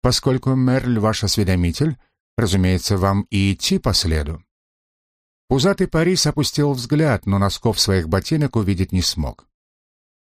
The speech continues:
«Я вот уже десять лет не работаю на местности, мсье». Комиссар вздохнул.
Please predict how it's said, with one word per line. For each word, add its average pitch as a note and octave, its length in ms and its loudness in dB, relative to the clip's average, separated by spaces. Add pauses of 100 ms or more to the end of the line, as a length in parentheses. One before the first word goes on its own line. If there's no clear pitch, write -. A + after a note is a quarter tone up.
(320)
«Я A2+ 240 4
вот A2 180 0
уже G#2 160 0
десять G#2 300 -2
лет C3 200 0
не C3+ 100 2
работаю B2 420 0
на E2+ 100 2
местности, F2 500 0
мсье». F2 420 0 (720)
Комиссар F#2 520 0
вздохнул. D#2 600 -6